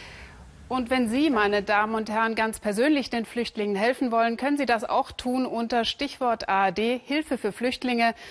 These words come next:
Spendenkonto D E dreiundfünfzig zweihundert vierhundert sechshundert, zweihundert vierhundert sechshundert oder im Internet W W W Spendenkonto Nothilfe D E.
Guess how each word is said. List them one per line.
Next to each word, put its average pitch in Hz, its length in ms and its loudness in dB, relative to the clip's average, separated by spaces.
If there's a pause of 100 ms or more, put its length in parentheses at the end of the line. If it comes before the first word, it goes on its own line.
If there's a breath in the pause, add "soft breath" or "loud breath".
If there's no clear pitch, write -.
(140 loud breath)
Spendenkonto 233 920 -2
D 208 300 0
E 254 420 0 (220)
dreiundfünfzig 196 840 -2
zweihundert 196 580 0
vierhundert 175 540 -4
sechshundert, 220 640 -2
zweihundert 226 840 -2
vierhundert 180 420 -4
sechshundert 220 520 -4
oder 285 240 2
im 247 100 -2
Internet 226 460 0 (380 loud breath)
W 262 160 0
W 269 160 2
W 247 160 4
Spendenkonto 196 1040 -2
Nothilfe 185 840 0 (200)
D 202 60 0
E. - 200 -4